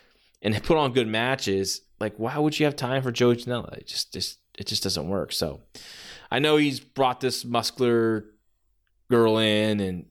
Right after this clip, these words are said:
trying to do something there with that. I haven't seen on the main roster. I just seen pictures online. But, okay, she's a prospect. Let's keep her. But, Joey,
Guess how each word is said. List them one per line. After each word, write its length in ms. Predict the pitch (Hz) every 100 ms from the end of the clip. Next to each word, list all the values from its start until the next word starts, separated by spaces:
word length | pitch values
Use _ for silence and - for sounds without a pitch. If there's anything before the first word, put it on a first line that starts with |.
| -
trying 220 | 120 113
to 40 |
do 40 | 107
something 260 | 117 80
there 240 | 107 113 110
with 180 | 92
that. 540 | 107 107 110 110 - _
I 60 | -
haven't 220 | 127 85
seen 180 | - 127
on 80 | 110
the 80 |
main 180 | 104 120
roster. 360 | 131 127 127 120
I 40 |
just 160 | 107 -
seen 140 | 107
pictures 640 | - - - 117 120 120 -
online. 760 | 110 101 95 104 120 127 139 156 - _ - - _ -
But, 480 | 110 104 104 - _ -
okay, 320 | 147 139 139
she's 220 | 143 165
a 60 | 180
prospect. 600 | - 120 123 - 139 139
Let's 160 | 120 -
keep 220 | 160 151
her. 240 | 147 147
But, 320 | 139 123 - -
Joey, 420 | 127 135 143